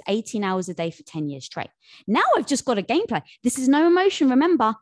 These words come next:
this isn't what Lisa wants in her heart. This is just, I've said that this is the goal I need or I want to get to. And I'm saying exactly how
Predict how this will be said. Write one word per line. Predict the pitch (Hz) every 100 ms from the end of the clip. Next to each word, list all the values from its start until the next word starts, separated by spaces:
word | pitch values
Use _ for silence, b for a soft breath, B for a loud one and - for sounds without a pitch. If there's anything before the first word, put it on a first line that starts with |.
| _ -
this | 226 -
isn't | 294 349 269
what | 277 226
Lisa | 269 277 226
wants | 180 165 262 277 269 -
in | 220
her | 185 170
heart. | - 320 220 -
This | 262 277
is | 254
just, | 220 -
I've | 180 -
said | 233 220
that | 208
this | 214 240
is | 214
the | 226
goal | 202 196
I | 185 170
need | 165 214 349 b b
or | -
I | 165
want | 180 175
to | -
get | 175 170 -
to. | - 254 B B B
And | 196 -
I'm | 226 254
saying | - 247 240
exactly | 185 165 196 - 202
how | 175